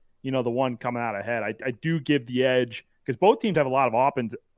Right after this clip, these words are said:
offensive weapons, and both teams have great head coaching in, in Shanahan and McVay. So I think it really comes down to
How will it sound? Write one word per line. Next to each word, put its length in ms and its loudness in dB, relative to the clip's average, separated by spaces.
offensive 580 -2
weapons, 640 -2
and 120 -6
both 240 6
teams 420 -6
have 180 0
great 220 4
head 180 0
coaching 400 2
in, 140 -10
in 80 -14
Shanahan 480 -6
and 100 -8
McVay. 560 2
So 160 0
I 120 6
think 360 -2
it 140 -2
really 240 2
comes 280 -2
down 300 -2
to 360 -6